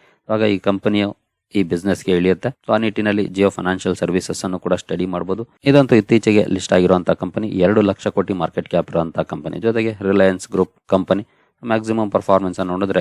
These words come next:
ಐವತ್ತೊಂದು ಪರ್ಸೆಂಟ್ ರಿಟರ್ನ್ಸ್ ಇದೆ, ಆಗಸ್ಟ್ ಎರಡ್ ಸಾವಿರದ ಇಪ್ಪತ್ಮೂರರಲ್ಲಿ ಲಿಸ್ಟ್ ಆಗಿರುವಂತದ್ದು. ಇಪ್ಪತ್ತೈದನೇ ತಾರೀಕು ಬಂದ್ರೆ ಒಂದ್ ವರ್ಷ ಆಗುತ್ತೆ. ಒಳ್ಳೆ ರಿಟರ್ನ್ಸ್ ಅನ್ನೇ ಕೊಟ್ಟಿದೆ ಒನ್ ಇಯರ್ ಅಲ್ಲಿ. So ಸ್ಟಡಿ ಮಾಡ್ಬೋದು ಈ ಕಂಪನಿಯನ್ನು ಕೂಡ. ನಂತರ ಯು ಟಿ ಐ ಅಸೆಟ್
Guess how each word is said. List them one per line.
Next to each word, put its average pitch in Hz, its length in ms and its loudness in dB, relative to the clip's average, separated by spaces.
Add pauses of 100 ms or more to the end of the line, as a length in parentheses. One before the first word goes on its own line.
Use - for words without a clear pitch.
ಐವತ್ತೊಂದು 87 440 -4
ಪರ್ಸೆಂಟ್ 85 360 -8
ರಿಟರ್ನ್ಸ್ 85 320 -6
ಇದೆ, 104 80 -2 (300)
ಆಗಸ್ಟ್ 92 320 -2
ಎರಡ್ 85 160 -2
ಸಾವಿರದ 87 260 4
ಇಪ್ಪತ್ಮೂರರಲ್ಲಿ 82 580 -2
ಲಿಸ್ಟ್ 87 260 -4
ಆಗಿರುವಂತದ್ದು. 78 520 -4 (240)
ಇಪ್ಪತ್ತೈದನೇ 95 520 2
ತಾರೀಕು 87 300 2
ಬಂದ್ರೆ 87 200 -4 (200)
ಒಂದ್ 87 240 -2
ವರ್ಷ - 140 -6 (140)
ಆಗುತ್ತೆ. 85 280 -4 (240)
ಒಳ್ಳೆ 117 240 6
ರಿಟರ್ನ್ಸ್ 92 320 0
ಅನ್ನೇ 90 100 -4 (120)
ಕೊಟ್ಟಿದೆ 90 300 0 (160)
ಒನ್ 85 160 -8
ಇಯರ್ 80 180 -6
ಅಲ್ಲಿ. 85 180 -8
So 104 140 -6
ಸ್ಟಡಿ 98 300 -2
ಮಾಡ್ಬೋದು 92 300 -2 (160)
ಈ 90 40 -2 (120)
ಕಂಪನಿಯನ್ನು 87 540 -4
ಕೂಡ. 90 80 0 (520)
ನಂತರ 95 220 -2 (320)
ಯು 107 80 4 (100)
ಟಿ 110 80 4 (140)
ಐ - 20 2 (200)
ಅಸೆಟ್ - 240 -2